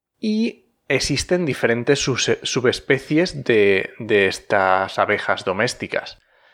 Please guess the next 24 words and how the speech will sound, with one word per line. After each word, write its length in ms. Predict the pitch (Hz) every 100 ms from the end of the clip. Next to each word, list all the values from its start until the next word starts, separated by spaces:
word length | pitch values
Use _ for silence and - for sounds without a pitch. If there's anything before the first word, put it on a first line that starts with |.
| _
Tenemos 320 | - 110 113 110
las 160 | 107
subespecies 560 | - 104 - 117 120 113
de 60 |
africanas, 680 | 127 - 170 202 208 196 185
las 160 | 139 -
super-, 300 | 113 107 - 147 120
sus-, 340 | - 117 - -
subespecies 1200 | - 151 135 - - 123 - 127 - 117 101 -
europeas 760 | - 127 156 165 196 202 220 - _ _ _ _
y 260 | - 220 220
las 340 | 202 180 170
de 100 | 165
la 160 | 180 175
transición 800 | 139 127 120 120 110 151 165 190
entre 360 | 135 120 120 104
Europa 440 | 101 120 - 143
y 180 | - 104
Asia. 440 | 85 - - - - -
De 160 | 139 143
ahí 180 | 233
es 80 | 202
donde 220 | 165 147
provienen 840 | 127 120 107 123 135 135 151 196